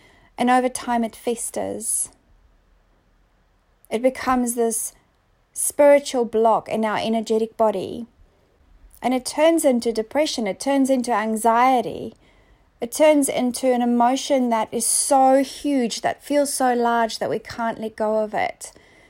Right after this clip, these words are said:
So if we chunk it down and we allow these little chunks of rejection, when it happens, to flow through us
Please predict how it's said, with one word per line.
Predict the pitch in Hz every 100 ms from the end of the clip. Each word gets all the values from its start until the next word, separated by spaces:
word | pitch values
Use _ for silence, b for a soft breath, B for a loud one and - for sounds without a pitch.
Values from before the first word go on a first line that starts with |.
| b b b
So | - 269
if | 262 277
we |
chunk | 262 - 294 285
it | 294
down | 254 254 240
and | 233
we | 233
allow | 233 233 233 247
these | 247 247 233
little | 247 262 269
chunks | - 269 247 233
of | 226
rejection, | 220 214 240 233 - 220 214
when | 240
it | 220 -
happens, | 226 - 208 202 -
to | 240
flow | 226 233 208 220
through | - 262 269 -
us | 214 202 - -